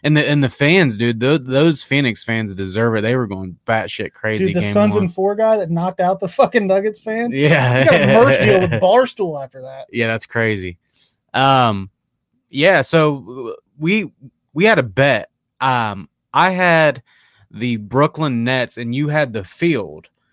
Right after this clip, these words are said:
Speaker 1: and it
Speaker 2: Yeah,
Speaker 1: was
Speaker 2: that's
Speaker 1: for a hundred
Speaker 2: effectively
Speaker 1: bucks. The only way that it got, uh,
Speaker 2: Wa-, it was a
Speaker 1: wa-,
Speaker 2: wash.
Speaker 1: it was a wash was if players got hurt, which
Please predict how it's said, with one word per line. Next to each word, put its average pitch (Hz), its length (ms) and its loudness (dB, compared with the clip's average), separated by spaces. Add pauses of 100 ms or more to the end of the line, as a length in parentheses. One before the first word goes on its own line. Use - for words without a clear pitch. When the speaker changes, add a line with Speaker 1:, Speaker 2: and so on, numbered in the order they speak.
(180)
Speaker 1:
and 117 160 -4
it 123 60 0
Speaker 2:
Yeah, 120 40 -2
Speaker 1:
was 131 100 -4
Speaker 2:
that's 151 60 -6
Speaker 1:
for 143 120 4
a 123 80 2
hundred 147 320 4
Speaker 2:
effectively 123 80 -2
Speaker 1:
bucks. 139 540 2 (320)
The 131 120 -2
only 170 300 2
way 170 360 4
that 147 220 2
it 131 200 -2 (720)
got, 123 340 -6 (580)
uh, 107 360 -8 (120)
Speaker 2:
Wa-, 175 220 -2
it 185 80 -2
was 175 140 -2
a 160 40 -2
Speaker 1:
wa-, 147 80 4
Speaker 2:
wash. 160 260 6
Speaker 1:
it 143 60 0
was 139 120 0
a 127 60 -2
wash 147 500 4
was 123 180 -8
if 139 320 -2 (560)
players 139 420 0
got 143 240 2
hurt, 156 460 -2
which 123 540 -10